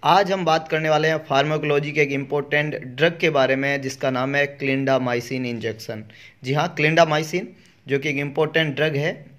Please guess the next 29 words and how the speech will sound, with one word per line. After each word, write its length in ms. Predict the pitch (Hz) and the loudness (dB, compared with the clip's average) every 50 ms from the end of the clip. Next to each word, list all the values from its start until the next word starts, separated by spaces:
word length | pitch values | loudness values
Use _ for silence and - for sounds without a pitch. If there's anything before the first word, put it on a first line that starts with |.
| - | -6
और 580 | 131 127 127 123 127 127 127 131 131 131 135 135 - - - - _ - | -4 -2 0 0 0 0 -2 -2 -2 -2 -4 -6 -10 -18 -20 -20 _ -2
जैसे 220 | 139 135 - 165 | -2 0 0 0
कि 80 | 147 151 | 0 0
आप 80 | 147 | 0
देख 240 | 143 143 151 156 151 - | 2 2 2 2 2 2
पा 80 | 151 | 2
रहे 120 | 147 147 160 | 2 2 0
हो 60 | 165 | 0
कि 140 | 156 151 151 | -2 -4 -2
ये 120 | 143 143 | -2 -2
जो 140 | 143 139 147 | -2 -2 -4
ड्रग 320 | 131 123 139 147 151 143 | -4 0 -2 -2 -2 -2
मेरे 260 | 135 123 123 131 131 127 | -6 -6 -4 -2 -2 -2
हाथ 200 | 123 127 131 139 - - - | -2 -2 -4 -4 -4 -4 -4
में 80 | 156 | -4
है 220 | 143 143 147 147 147 | -2 -2 -2 -4 -2
clindamycin, 720 | 143 143 147 151 151 147 135 135 135 139 135 - 135 120 110 113 - - - - - _ | -2 -2 0 2 2 2 2 2 -2 -2 -4 -6 -8 -8 -8 -12 -16 -20 -20 -20 -20 _
इस 120 | - 175 175 | -12 -6 0
दवाई 220 | 170 180 185 190 | 2 4 4 4
के 360 | 185 185 202 196 196 196 185 | 4 6 6 6 6 6 2
बहुत 320 | 143 - 131 127 156 160 160 | -2 -6 -4 -4 -2 -2 0
सारे 220 | - 160 156 156 | 0 2 2 2
यूजेज 520 | 143 135 131 139 143 143 156 165 165 147 | 0 0 -2 -4 -4 -2 0 0 0 0
हैं। 280 | 139 131 147 135 - - - - - - - - | -4 -6 -8 -10 -12 -20 -20 -20 -20 -12 -6 -2
clindamycin 560 | 156 165 180 185 190 180 175 175 175 - 190 | 0 2 4 4 4 2 2 0 0 -2 -2
दवाई 280 | 180 160 151 160 165 170 | 0 2 2 2 2 2
जो 100 | 156 156 | 0 0
होती 240 | 143 131 - 143 131 | -2 -2 -2 -2 -2
है, 100 | 120 | -2